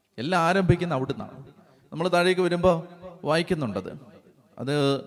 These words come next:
പതിനേഴാമത്തെ വാക്യത്തിൽ, "ഏലിയുടെ പുത്രന്മാരുടെ പാപം ദൈവസന്നിധിയിൽ ഗുരുതരമായി തീർന്നു." അത്ര അശ്രദ്ധയോടെയാണ് അവർ കർത്താവിനുള്ള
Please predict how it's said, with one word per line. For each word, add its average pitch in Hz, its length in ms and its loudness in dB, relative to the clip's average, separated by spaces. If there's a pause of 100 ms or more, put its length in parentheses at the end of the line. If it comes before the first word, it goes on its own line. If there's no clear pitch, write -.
(440)
പതിനേഴാമത്തെ 175 560 4
വാക്യത്തിൽ, 120 480 -4 (360)
"ഏലിയുടെ 165 460 2
പുത്രന്മാരുടെ 160 680 -2
പാപം 110 580 -2 (420)
ദൈവസന്നിധിയിൽ 180 760 2 (100)
ഗുരുതരമായി 196 680 2
തീർന്നു." 160 360 -2 (280)
അത്ര 226 600 0 (480)
അശ്രദ്ധയോടെയാണ് 143 1600 2 (360)
അവർ 160 220 2
കർത്താവിനുള്ള 156 1080 2